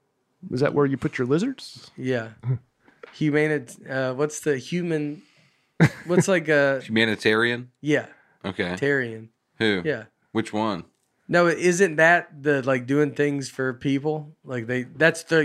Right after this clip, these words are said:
Speaker 2: what
Speaker 1: The human
Speaker 2: they do.
Speaker 1: fund?
Speaker 2: <laughs> The human fund. Humanitarian. Haritarian.
Speaker 3: Yeah.
Speaker 1: Oh, humanitarian.
Speaker 2: Humanitarian.
Speaker 3: Yeah, that's what,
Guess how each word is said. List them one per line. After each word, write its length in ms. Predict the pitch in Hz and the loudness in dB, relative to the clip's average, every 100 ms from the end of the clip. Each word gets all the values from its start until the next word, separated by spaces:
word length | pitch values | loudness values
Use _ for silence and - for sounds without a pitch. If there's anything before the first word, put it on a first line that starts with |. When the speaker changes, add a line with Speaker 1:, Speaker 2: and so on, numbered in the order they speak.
| 135 | 0
Speaker 2:
what 280 | 139 156 170 | 2 6 10
Speaker 1:
The 40 | |
human 180 | 190 208 | 10 8
Speaker 2:
they 40 | |
do. 40 | 208 | 8
Speaker 1:
fund? 320 | 214 226 196 - _ | 8 6 0 -6 _
Speaker 2:
<laughs> 160 | _ | _
The 200 | - - | -4 0
human 460 | 185 160 180 175 165 | 0 2 0 0 -2
fund. 400 | 151 165 160 165 - - - - - | -2 -2 -2 -6 -8 -6 -6 -8 2
Humanitarian. 760 | 208 220 190 196 208 151 113 113 _ _ _ _ - | 4 6 6 4 4 2 -2 -10 _ _ _ _ 0
Haritarian. 760 | 175 185 131 165 185 135 110 120 | 2 2 0 0 2 0 -2 2
Speaker 3:
Yeah. 300 | 151 120 92 | 4 6 6
Speaker 1:
Oh, 80 | 196 | 6
humanitarian. 720 | 208 233 226 208 196 151 110 | 8 8 8 8 6 6 2
Speaker 2:
Humanitarian. 680 | 202 202 202 180 185 175 - | 2 4 2 2 0 0 2
Speaker 3:
Yeah, 60 | 170 | 2
that's 200 | 151 | 0
what, 140 | 156 | -6